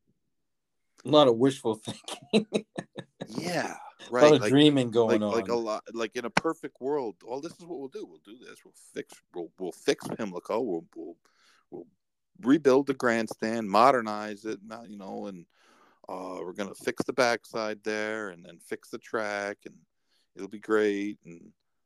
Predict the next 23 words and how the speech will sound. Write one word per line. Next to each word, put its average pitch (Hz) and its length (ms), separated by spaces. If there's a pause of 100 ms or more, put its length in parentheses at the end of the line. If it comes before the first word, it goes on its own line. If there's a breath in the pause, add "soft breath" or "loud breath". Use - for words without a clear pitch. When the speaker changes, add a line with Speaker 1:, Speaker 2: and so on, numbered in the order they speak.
(160)
Speaker 2:
uh, - 220
you - 80
know, 85 60
we'll 87 100
get 95 140
rid 107 100
of 143 80
Laurel 120 680
because 90 460
they 98 80
have 98 80 (100)
too 120 80
many 123 140
problems." 98 920
And 90 120
I, 127 180
I - 20
think 180 220
they 165 100
even 92 180
have, 87 120
like, - 120 (100)
wetland 87 440